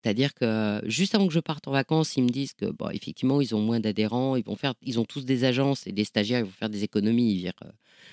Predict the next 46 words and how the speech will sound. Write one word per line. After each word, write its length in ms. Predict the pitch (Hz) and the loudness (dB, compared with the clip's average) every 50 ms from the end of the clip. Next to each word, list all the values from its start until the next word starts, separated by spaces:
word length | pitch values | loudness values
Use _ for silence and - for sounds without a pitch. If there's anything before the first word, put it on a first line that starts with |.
| - _ _ - | -20 _ _ -6
le 160 | - 120 113 | -2 -2 0
salariat, 420 | 104 - - 85 95 101 92 80 | 0 0 0 2 2 2 2 0
c'est-à-dire 320 | - - - - 82 71 82 | -2 -4 -4 -4 -2 0 2
moi, 360 | 98 107 117 117 107 98 90 - | 2 4 4 4 2 0 -2 -4
la 140 | - 101 101 | -4 -6 -4
boîte, 260 | 101 107 98 - - _ - - - | -2 -4 -4 -4 -6 _ -20 -18 -16
euh, 180 | - - - | -12 -6 -2
l'immeuble, 440 | 85 101 110 107 107 110 113 113 - - - | 0 2 4 4 6 6 4 2 0 -2 -4
tout, 140 | - 170 147 | -2 -2 -2
tout, 180 | - - 147 - | -2 -2 -4 -2
tout. 280 | - 160 185 233 381 - _ _ _ - | 2 2 2 2 2 -2 _ _ _ 2
Et 240 | 165 151 156 151 | 4 4 4 2
puis, 500 | - - - - - 180 180 180 175 170 | 0 -4 -10 -6 -2 2 2 4 4 4
euh, 400 | 147 135 131 131 127 127 127 123 | 4 4 4 2 2 2 2 2
je 160 | 117 110 135 160 | 2 2 2 2
reviens 400 | - 175 170 147 160 175 170 165 | 4 2 2 2 4 4 4 2
de 60 | 147 | 2
vacances 640 | 135 147 - _ - 156 160 160 165 165 - - - | 2 0 0 _ 2 2 4 4 4 2 0 -2 -4
et 40 | |
je 120 | - - 104 | -2 0 0
me 60 | 101 | -2
dis, « 100 | - - - | -2 -4 -2
Tiens, 180 | - - 156 147 | 0 2 2 2
j'ai 100 | 120 107 | 0 -2
pas 140 | - 123 120 | -4 -6 -6
reçu 240 | - - - - | -4 -2 0 2
mes 240 | 165 156 147 127 123 | 2 2 2 2 0
horaires 200 | 127 120 127 123 | 0 0 0 -2
de, 360 | 113 110 101 101 101 104 - - - | 0 -2 -2 -2 -2 -6 -8 -4 0
de 80 | - 101 | 0 2
l'école. » 420 | 107 - - - 185 226 262 247 | 2 2 2 2 4 4 4 2
J'appelle 360 | 175 117 117 - - 127 123 | 0 -2 -2 0 2 2 4
l'école, 280 | 113 107 - - 214 226 | 4 2 4 4 4 6
elle 100 | 214 180 | 6 4
me 60 | 160 | 4
dit, « 100 | 143 147 | 2 2
Bah, 120 | 120 117 110 | 2 2 2
vous 120 | 110 107 | 2 2
avez 120 | 95 98 87 | 0 0 0
pas 140 | - 98 | -2 -2
reçu 180 | - - - - | -4 -2 -2 0
votre 240 | - 233 214 - - | 2 2 2 0 0
lettre 160 | 175 170 - - | -2 -2 -2 0
de 80 | 147 151 | 0 0
licenciement ? » 580 | 139 131 - 139 123 - - 120 117 131 175 285 - _ _ | 2 2 0 0 0 0 0 0 0 2 0 -2 -4 _ _
Ah, 160 | - 87 82 | -8 -8 -8